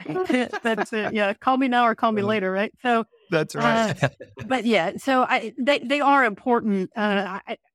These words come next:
Speaker 1: I care about them, right? You guys, it's not gonna affect how you guys do your,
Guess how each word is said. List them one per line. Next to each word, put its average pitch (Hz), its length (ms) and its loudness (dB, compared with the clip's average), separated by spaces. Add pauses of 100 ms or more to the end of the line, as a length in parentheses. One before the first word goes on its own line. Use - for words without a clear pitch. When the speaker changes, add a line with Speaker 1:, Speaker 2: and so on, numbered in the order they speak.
(180)
Speaker 1:
I 233 220 4
care 196 300 -2
about 175 320 -2
them, 185 160 -6
right? 196 220 0
You 220 240 0
guys, 208 260 2
it's 196 120 -8
not 240 140 2
gonna 214 140 0
affect 202 280 -4
how 208 60 -2
you 196 180 -2
guys 185 260 -2
do 196 160 -8
your, 180 360 -4